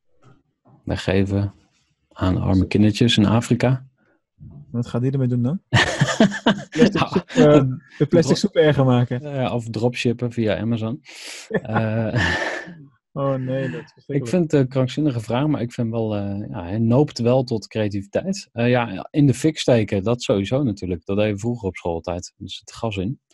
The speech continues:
Speaker 2: Ja.
Speaker 1: Dus dat is ook wel leuk.
Speaker 2: Dat is in ieder
Speaker 1: Ehm,
Speaker 2: geval iets wat ik nog niet gehoord heb, dus dat is mooi.
Speaker 1: Echt niet?
Speaker 2: Nee.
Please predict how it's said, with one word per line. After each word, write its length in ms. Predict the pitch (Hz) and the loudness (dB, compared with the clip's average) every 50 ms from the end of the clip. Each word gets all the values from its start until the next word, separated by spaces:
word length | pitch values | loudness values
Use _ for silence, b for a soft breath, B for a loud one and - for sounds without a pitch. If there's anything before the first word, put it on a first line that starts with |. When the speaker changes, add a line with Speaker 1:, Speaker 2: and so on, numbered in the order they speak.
| _ _ _ _ _ 220 | _ _ _ _ _ -18
Speaker 2:
Ja. 260 | - 123 78 - 107 - _ _ _ _ _ _ _ _ | -16 -14 -14 -16 -16 -20 _ _ _ _ _ _ _ _
Speaker 1:
Dus 220 | - 98 90 - | -14 -14 -12 -8
dat 100 | - 92 92 | -6 -6 -6
is 40 | 95 | -6
ook 100 | 92 90 | -6 -6
wel 120 | 90 95 | -6 -6
leuk. 380 | 92 95 107 123 - _ _ _ _ _ _ | -6 -6 -8 -10 -12 _ _ _ _ _ _
Speaker 2:
Dat 280 | - 95 95 95 92 92 | -8 -6 -4 -4 -2 -4
is 200 | 95 92 92 95 | -4 -4 -4 -4
in 80 | 95 95 | -4 -6
ieder 140 | 95 95 | -6 -6
Speaker 1:
Ehm, 100 | 95 95 | -6 -6
Speaker 2:
geval 340 | 95 95 143 143 139 139 139 | -8 -8 -10 -10 -12 -12 -12
iets 120 | 147 143 - | -12 -12 -12
wat 100 | 139 131 | -10 -10
ik 60 | 139 | -8
nog 80 | 139 | -8
niet 120 | 139 139 123 | -8 -8 -8
gehoord 280 | - 135 131 135 139 | -8 -8 -8 -6 -6
heb, 220 | - 113 101 - _ | -6 -8 -8 -10 _
dus 160 | - 120 - | -16 -16 -12
dat 120 | - 120 | -12 -10
is 60 | 117 - | -10 -8
mooi. 180 | 131 123 110 - _ _ _ _ _ _ _ - | -8 -8 -10 -10 _ _ _ _ _ _ _ -10
Speaker 1:
Echt 180 | - - 131 - | -6 -6 0 4
niet? 340 | 165 180 208 202 - - _ _ _ _ _ | 6 6 6 4 0 -6 _ _ _ _ _
Speaker 2:
Nee. 380 | _ - 135 147 175 156 139 | _ -6 -4 -4 -4 -4 -6